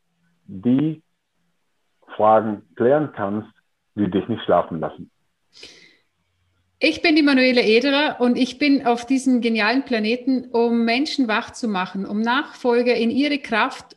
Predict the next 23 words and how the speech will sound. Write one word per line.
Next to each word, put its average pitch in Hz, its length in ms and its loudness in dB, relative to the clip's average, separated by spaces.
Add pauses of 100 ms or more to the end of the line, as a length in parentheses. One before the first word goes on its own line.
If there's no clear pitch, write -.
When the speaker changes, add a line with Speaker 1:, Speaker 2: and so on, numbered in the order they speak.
Speaker 2:
und 233 320 0
ihre 254 260 0
Stärke 247 420 -2
zu 220 200 -8
bringen, 208 320 -4 (400)
damit 269 320 0
sie - 180 -2
aufstehen 254 580 0
für 254 140 -2
ihre 262 300 0
Träume, 247 440 -2
für 247 160 -4
sich 233 280 -6
selbst, 269 520 -4
für 240 140 -6
die 208 160 -4
Wahrheit, 233 600 -2 (440)
ihr 320 180 0
Familienbusiness 247 880 0
und 226 220 -4
die 254 100 0
Welt 254 200 0
verändern. 180 580 -6